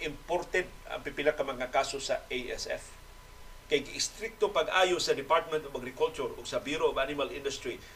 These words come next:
ang lokal nga mga negosyante og baboy. Ang bisag duol ra ka sa A S F, dili na ka tugutan nga makapabaligya sa imong baboy gawas sa imong lugar. Pero ang imported nga baboy,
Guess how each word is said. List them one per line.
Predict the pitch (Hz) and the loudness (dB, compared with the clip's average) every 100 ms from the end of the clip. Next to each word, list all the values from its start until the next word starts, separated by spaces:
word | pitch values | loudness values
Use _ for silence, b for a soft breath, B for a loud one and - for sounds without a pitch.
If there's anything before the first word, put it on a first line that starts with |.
| B - | B -2
ang | 139 123 107 | 0 -2 -8
lokal | 139 151 180 180 | 4 6 8 6
nga | 160 | 4
mga | 151 147 139 | 0 -2 -2
negosyante | 135 131 160 - | -4 2 2 2
og | - - | -4 2
baboy. | - - - - - - - - - - - - - - - - - - - - - - - | 4 4 2 -6 -16 -18 -18 -18 -18 -18 -18 -16 -14 -14 -14 -16 -18 -18 -16 -14 -14 -6 -2
Ang | 127 117 113 - - - - - - - - - - | 0 -2 -10 -14 -14 -16 -16 -16 -18 -16 -10 -10 -6
bisag | 147 156 139 | 0 2 2
duol | 175 185 180 | 0 2 2
ra | |
ka | 180 170 | 4 4
sa | 175 | 4
A | 151 165 | 2 0
S | 175 185 | 2 0
F, | 127 | 0
dili | 156 170 - | 0 0 -2
na | 156 | 2
ka | 156 170 151 | 4 4 0
tugutan | 143 - 147 131 | -2 6 6 6
nga | 135 | -2
makapabaligya | 131 - 117 - - - - - 135 139 143 160 | 0 2 2 0 -14 -14 -14 0 4 4 6 4
sa | - 139 | 4 0
imong | 135 135 | 0 0
baboy | 135 131 | 0 2
gawas | 127 156 - - - - - - - - | 6 6 6 -4 -8 -10 -10 -8 -8 -8
sa | - 139 | -2 -2
imong | 135 139 | -2 -4
lugar. | 151 104 - - - - - - - - - - - - | 2 2 0 -10 -12 -14 -16 -18 -18 -20 -20 -20 -18 0
Pero | 185 202 | 6 6
ang | 180 185 - - | 6 -2 -10 2
imported | - 208 - 254 254 208 160 143 | 2 2 2 4 6 4 4 0
nga | 135 123 - - | -2 -2 -8 -6
baboy, | - 180 127 | 0 2 2